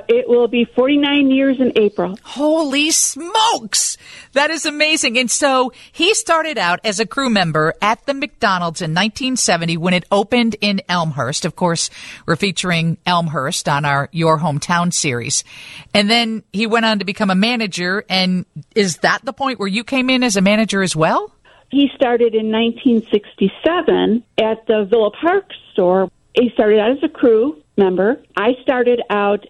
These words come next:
Speaker 1: at the Villa Park store in nineteen seventy as a crew member. He worked his way through management, and he was a shift manager, uh, at the Elmhurst store when it opened in nineteen seventy.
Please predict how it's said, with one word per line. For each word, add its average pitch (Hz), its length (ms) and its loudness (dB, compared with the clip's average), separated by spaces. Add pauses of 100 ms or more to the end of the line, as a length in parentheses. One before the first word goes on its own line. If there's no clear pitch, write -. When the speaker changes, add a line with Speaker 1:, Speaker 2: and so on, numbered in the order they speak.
(120)
Speaker 1:
at 185 300 -2
the 214 60 0
Villa 190 240 2
Park 175 260 -4 (160)
store 170 280 2
in 214 220 2
nineteen 180 560 2
seventy 214 640 2 (140)
as 180 200 0
a 175 80 4
crew 196 240 2
member. 156 420 -2 (300)
He 233 340 4
worked 208 300 0
his 240 180 0
way 220 160 2
through 214 160 -4
management, 202 680 2 (540)
and 196 300 2
he 214 240 -4
was 208 540 2 (320)
a 202 160 2 (140)
shift 240 320 0
manager, 214 920 2 (540)
uh, 196 280 0 (120)
at 202 220 0
the 269 160 0
Elmhurst 208 520 0
store 196 380 2
when 196 180 2
it 208 140 0
opened 196 460 2
in 190 120 0
nineteen 175 400 0
seventy. 240 380 0